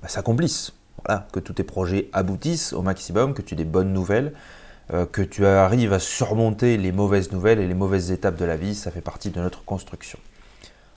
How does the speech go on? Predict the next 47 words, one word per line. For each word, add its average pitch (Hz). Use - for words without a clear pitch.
Au-delà 123
de -
ça, 262
on 120
va 98
donc 156
partir -
sur -
trois 147
articles, -
trois 127
articles 117
différents. 107
Alors 90
le 95
premier, 110
on 85
va 87
repartir -
un 90
petit 90
peu 90
léger, 101
hein, 110
concrètement. 120
On 180
va 110
parler, 104
alors 90
bien 104
sûr 117
de 113
la 107
perte 110
de 139
poids, 185
parce 110
que -
même 104
si -
tu -
ne 101
l'as 104
pas 104
déjà 104
dit, 165
mais 101